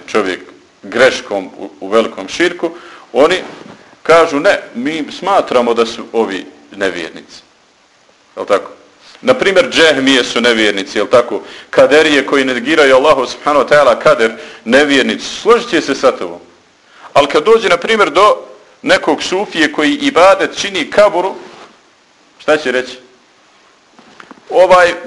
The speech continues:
greškom, ovoga pravda greškom.” A dobro, što ne pravdaš ovo greškom? I sad imaju obavezu šta? Kad pravite razliku, dajte nam dokaz da ima razlike između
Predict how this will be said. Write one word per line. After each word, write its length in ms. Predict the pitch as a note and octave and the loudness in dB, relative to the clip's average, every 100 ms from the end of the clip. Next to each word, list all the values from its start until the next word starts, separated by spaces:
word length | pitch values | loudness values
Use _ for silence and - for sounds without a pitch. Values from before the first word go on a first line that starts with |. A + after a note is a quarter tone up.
| D3 | -2
greškom, 480 | E3+ D#3+ - - F2 _ | 0 0 -4 -14 -16 _
ovoga 320 | C3 E3 E3 D#3+ | 0 2 4 2
pravda 380 | F#3 E3+ A2+ | 4 2 2
greškom.” 400 | G#2 G#2 - - F2+ _ _ _ _ _ _ _ | 0 -2 -6 -12 -20 _ _ _ _ _ _ _
A 80 | - | 0
dobro, 220 | A#2 D#3+ | 2 2
što 160 | C3+ E3+ | 0 -2
ne 100 | F#3 | 0
pravdaš 380 | F3 D#3 D3 F3+ | 2 2 2 2
ovo 180 | D#3 | 0
greškom? 400 | A2+ A#2 A2+ - G2+ _ _ _ _ - - - - _ | 0 -4 -4 -10 -16 _ _ _ _ -20 -20 -20 -20 _
I 120 | G#2+ | -10
sad 340 | - D3 D3 C3+ | -2 0 0 0
imaju 300 | D3 C3 B2+ | -2 0 2
obavezu 380 | C#3+ A#2+ A2 | 2 0 -2
šta? 240 | - - D3 - - _ _ _ _ _ | -6 -2 -2 -6 -20 _ _ _ _ _
Kad 240 | B2 A2+ | -2 0
pravite 420 | C#3 E3 C#3 - | 0 0 0 -2
razliku, 500 | A2+ C3 D#3+ D3+ - | 2 4 2 -2 -8
dajte 320 | A2 C#3 B2+ A#2 | 0 2 2 -4
nam 140 | G#2 | -6
dokaz 400 | B2 D3+ C3+ A2+ | -6 -4 -2 -2
da 80 | G2+ | -4
ima 240 | B2 A2 | -4 -2
razlike 480 | F#2+ F#2+ F#2 F2+ F#2+ | 2 0 0 -6 -10
između 240 | E2 E2+ | -10 -12